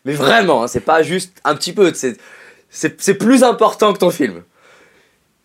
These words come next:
Ou alors, c'est que, c'est que t'es pas, t'es pas au bon endroit, en fait. Donc, je, je suis vraiment attentif à aider les personnes à trouver quelque chose qui les inspire, et des fois, c'est un tout petit détail.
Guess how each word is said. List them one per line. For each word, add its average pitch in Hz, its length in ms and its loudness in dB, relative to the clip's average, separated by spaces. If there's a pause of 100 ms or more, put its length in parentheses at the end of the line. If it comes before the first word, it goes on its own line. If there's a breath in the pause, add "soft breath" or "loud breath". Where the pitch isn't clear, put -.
(420)
Ou 190 120 4
alors, 190 220 4
c'est 147 160 -6
que, 127 440 2 (1000)
c'est 127 200 -8
que - 60 -18
t'es 135 100 0
pas, 143 420 2
t'es 131 140 -8
pas 139 100 -2
au 131 40 0
bon 135 120 -2
endroit, 143 240 -4
en 113 60 -8
fait. - 320 -20 (420)
Donc, 113 380 -10 (600)
je, 113 260 -8
je - 40 -12
suis - 220 -14
vraiment 170 300 -2
attentif 135 580 -6
à 113 300 0 (420 soft breath)
aider 147 200 0
les 160 120 -2
personnes 139 260 -4
à 123 60 -4
trouver 135 260 -8
quelque 120 160 -14
chose 131 160 -8
qui 123 140 -12
les 107 100 -6
inspire, 107 300 -8
et 131 60 -2
des 113 80 -8
fois, 143 120 -6
c'est 135 120 -10
un 113 80 -8
tout - 180 -18
petit - 180 -18
détail. - 340 -12